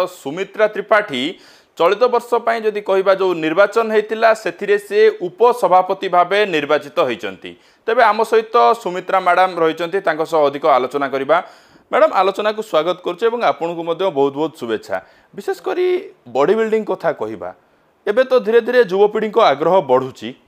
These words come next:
କିନ୍ତୁ କେମିତି କ'ଣ ଟିକେ ତାକୁ ଲୋକଲୋଚନକୁ ଅଣାଯିବ? କାରଣ ଏବେ ଏଇଟା ବ୍ୟୟବହୁଳ ଖେଳ, ବହୁତ କମ୍ ଲୋକ ଖେଳୁଛନ୍ତି। କେମିତି ଆଗକୁ ନିଆଯିବ? ଯେହେତୁ ଆପଣ ଉପସଭାପତି ହେଇସାରିଛନ୍ତି,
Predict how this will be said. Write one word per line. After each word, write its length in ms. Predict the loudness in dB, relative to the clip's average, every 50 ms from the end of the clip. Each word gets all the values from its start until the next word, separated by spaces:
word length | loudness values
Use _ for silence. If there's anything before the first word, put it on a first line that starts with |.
| _ _ _ _ _ _
କିନ୍ତୁ 280 | -14 -14 -8 -4 -2 -2 -2 -2 -4 -8 -10 -12 -14 -10
କେମିତି 320 | _ -4 -4 -2 -4 -8 -4
କ'ଣ 180 | -2 -2 -2 -2 -4
ଟିକେ 200 | -6 -4 -4 -4
ତାକୁ 320 | -2 -4 -6 -6 -8 -6 -6 -4 -2 -2 -2 0
ଲୋକଲୋଚନକୁ 680 | 0 -2 0 2 2 2 2 2 0 -2 -4 -2 -2 -2
ଅଣାଯିବ? 360 | 0 2 0 0 0 -2 -4 -4 -2 -2
କାରଣ 220 | -2 -2 -2 -2 -4 -4 -4 -4
ଏବେ 160 | -2 2 2 2
ଏଇଟା 180 | 2 2 2 2 2
ବ୍ୟୟବହୁଳ 480 | 4 4 2 4 4 2 0 0 0 0 -2
ଖେଳ, 140 | 0 0 0 0 2
ବହୁତ 240 | 2 0 0 0 -2 -6 _
କମ୍ 260 | 2 2 2 4 2 0
ଲୋକ 120 | 0 -2 -4
ଖେଳୁଛନ୍ତି। 520 | -4 -2 -4 -4 -4 -6 -10 -14 -14 -14 -18 -16 _
କେମିତି 300 | -12 -10 -10 -10 -6 -2
ଆଗକୁ 340 | -2 -2 -2 -2 -6 -6 -6 -8
ନିଆଯିବ? 360 | -4 0 -2 -2 -2 -2 -4 -4 -4 -2
ଯେହେତୁ 240 | -4 -6 -4 -2 -2
ଆପଣ 220 | -2 -2 -2 -4 -4
ଉପସଭାପତି 720 | -4 -4 -6 -8 -6 -2 0 0 0 0 -4 -6 -6 -4
ହେଇସାରିଛନ୍ତି, 680 | -4 -4 -4 -2 -2 -2 -2 -4 -8 -12 -12 -12 -14